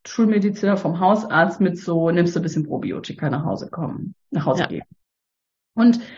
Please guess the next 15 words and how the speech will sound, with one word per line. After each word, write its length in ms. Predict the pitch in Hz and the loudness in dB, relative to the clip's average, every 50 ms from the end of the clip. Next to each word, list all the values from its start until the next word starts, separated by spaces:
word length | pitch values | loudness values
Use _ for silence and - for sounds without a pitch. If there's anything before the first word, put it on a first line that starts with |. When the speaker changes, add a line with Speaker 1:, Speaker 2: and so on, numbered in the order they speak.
| - - - | -20 -8 -4
Speaker 1:
äh, 180 | 220 196 185 180 | -4 0 2 4
also 260 | 175 208 220 233 220 | 4 4 4 4 4
wahrscheinlich 300 | 220 208 214 254 240 247 | 4 4 4 2 2 2
sogar 180 | - 254 226 226 | 2 0 0 0
noch 100 | 214 196 | 0 0
mehr 220 | 196 202 202 214 214 | 0 0 0 0 0
als 120 | 165 165 - | 0 -2 -4
Entzündung. 560 | - 175 175 - - - - - - 123 - | -6 -8 -8 -8 -10 -12 -12 -10 -10 -10 -8
Entzündung 380 | - 160 - - 220 220 214 | -10 -8 -6 -4 -2 -2 -2
ist, 100 | 208 214 | -4 -6
glaube 220 | - 190 190 180 190 | -4 -4 -4 -4 -4
ich, 60 | - | -6
schon 220 | - - 196 190 | -6 -4 -4 -4
so 60 | 196 190 | -4 -4
eine, 340 | 196 - 143 147 - - | -4 -4 -4 -6 -6 -10